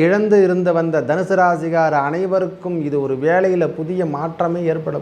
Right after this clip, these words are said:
போகுது. நான் எத்தனையோ முறை சொல்லிட்டேன், "ப்ரமோஷன் கிடைக்க போகுது சாமி, ப்ரமோஷன் கிடைக்க போகுதுன்னு" சொல்லிட்டேன். தனுசு ராசிக்காரங்களுக்கு இது ஒரு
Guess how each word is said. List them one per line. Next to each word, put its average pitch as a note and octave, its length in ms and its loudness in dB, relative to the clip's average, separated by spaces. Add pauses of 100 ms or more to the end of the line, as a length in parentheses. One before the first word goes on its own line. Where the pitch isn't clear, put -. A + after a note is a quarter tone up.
போகுது. - 180 -12 (880)
நான் A#2 200 0
எத்தனையோ F3+ 400 4
முறை F3+ 200 2
சொல்லிட்டேன், D#3+ 340 0
"ப்ரமோஷன் E3 540 0
கிடைக்க D#3 200 -2 (120)
போகுது C#3+ 240 -2
சாமி, C#3+ 180 -2 (100)
ப்ரமோஷன் D#3 520 -2
கிடைக்க C#3 200 -2 (120)
போகுதுன்னு" A#2+ 320 -6
சொல்லிட்டேன். A#2 280 -12 (1120)
தனுசு E3 300 4
ராசிக்காரங்களுக்கு E3 800 4
இது D3 120 4
ஒரு C3+ 100 0